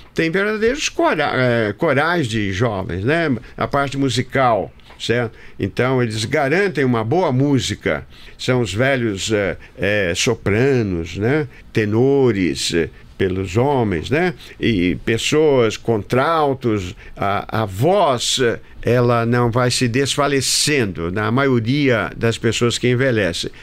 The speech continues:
Pode envelhecer tudo, mas a voz geralmente segue sendo a mesma, com devidos, eh,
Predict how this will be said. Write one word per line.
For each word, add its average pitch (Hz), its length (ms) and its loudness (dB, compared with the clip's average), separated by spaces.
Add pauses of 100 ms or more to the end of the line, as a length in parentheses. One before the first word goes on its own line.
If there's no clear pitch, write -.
(140)
Pode 214 220 2
envelhecer 170 560 0 (120)
tudo, 139 280 2
mas 120 220 -2
a 131 120 2
voz 139 640 0 (100)
geralmente 139 760 0
segue 151 880 0
sendo 156 720 0
a 139 140 0
mesma, 104 600 0 (260)
com 247 300 2
devidos, 156 880 0
eh, 131 240 2